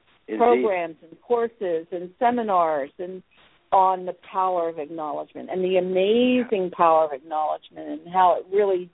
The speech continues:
Speaker 2: does uplift. I mean, and, and we're talking about accurate acknowledgement. We're not just talking about acknowledging everyone, but we're talking for results-oriented, results-based, and,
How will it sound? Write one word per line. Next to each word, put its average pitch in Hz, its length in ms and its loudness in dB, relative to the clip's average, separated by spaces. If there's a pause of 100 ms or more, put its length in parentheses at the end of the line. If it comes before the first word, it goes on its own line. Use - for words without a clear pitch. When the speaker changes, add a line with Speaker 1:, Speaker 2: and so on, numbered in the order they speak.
Speaker 2:
does 180 480 2 (840)
uplift. 196 640 -8
I 233 60 -6
mean, 247 200 -8
and, 233 240 -6
and 262 160 -8
we're 320 120 -10
talking 262 480 -4
about 196 260 -2 (100)
accurate 170 560 -4
acknowledgement. 156 680 -10
We're 226 120 -10
not 214 260 -4
just 196 220 -10
talking 185 380 2
about 165 240 2
acknowledging 165 800 -2 (440)
everyone, 175 460 -2
but 196 140 -6
we're 262 140 0
talking 226 520 0 (140)
for 190 320 0
results-oriented, 180 1800 -2
results-based, 180 880 -4 (1200)
and, 180 320 -2